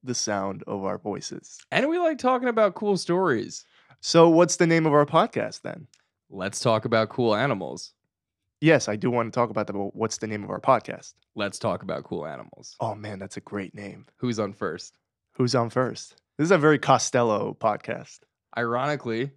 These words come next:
Speaker 2: that's my middle name.
Speaker 1: Oh man.
Speaker 2: What? How
Speaker 1: Look at that.
Speaker 2: organic this
Speaker 1: Yeah,
Speaker 2: intro
Speaker 1: this
Speaker 2: has
Speaker 1: is just
Speaker 2: become.
Speaker 1: great. So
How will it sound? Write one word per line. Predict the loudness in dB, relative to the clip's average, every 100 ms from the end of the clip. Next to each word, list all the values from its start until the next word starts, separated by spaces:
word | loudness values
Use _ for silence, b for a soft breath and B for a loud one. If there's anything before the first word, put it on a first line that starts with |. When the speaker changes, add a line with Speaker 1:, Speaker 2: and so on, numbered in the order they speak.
| -10
Speaker 2:
that's | -8 -4
my | -4
middle | -2 -2 0
name. | -2 -2 -6 _ 2
Speaker 1:
Oh | 6 6
man. | 6 6 8 8 8 6 2 -8 -12
Speaker 2:
What? | -2 2 2 0 -10 _ -8
How | 0 4
Speaker 1:
Look | 6 4
at | 2
that. | 2
Speaker 2:
organic | 4 4 2 2
this | -2
Speaker 1:
Yeah, | 0 -2
Speaker 2:
intro | 2 2
Speaker 1:
this | 2 2
Speaker 2:
has | -2
Speaker 1:
is |
just | 0 -2 -2
Speaker 2:
become. | -8 B B
Speaker 1:
great. | 2 4 6
So | 8 8 6